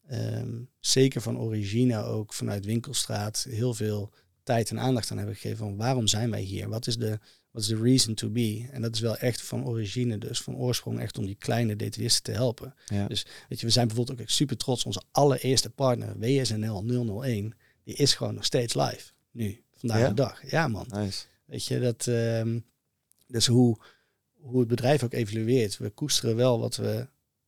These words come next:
Speaker 1: hebben vanuit het, vanuit de oorsprong, vanuit het begin.
Speaker 2: Ja.
Speaker 1: Maar goed, zo is het dus ooit, eh, begonnen.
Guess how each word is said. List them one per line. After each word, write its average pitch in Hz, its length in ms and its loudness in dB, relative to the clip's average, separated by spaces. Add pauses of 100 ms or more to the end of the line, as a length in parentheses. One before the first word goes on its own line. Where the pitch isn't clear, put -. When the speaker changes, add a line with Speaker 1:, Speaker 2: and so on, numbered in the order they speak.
(120)
Speaker 1:
hebben 104 480 0
vanuit 107 400 -4
het, - 340 -10
vanuit - 260 -8
de - 80 -12
oorsprong, 123 500 -2
vanuit 110 200 -4
het 104 80 -6
begin. 107 320 -6 (320)
Speaker 2:
Ja. 104 200 -4 (100)
Speaker 1:
Maar 139 100 -2
goed, 123 140 4
zo 127 160 6
is 127 100 6
het - 100 2
dus 110 140 2
ooit, 117 360 2
eh, 113 280 -2
begonnen. 107 360 -14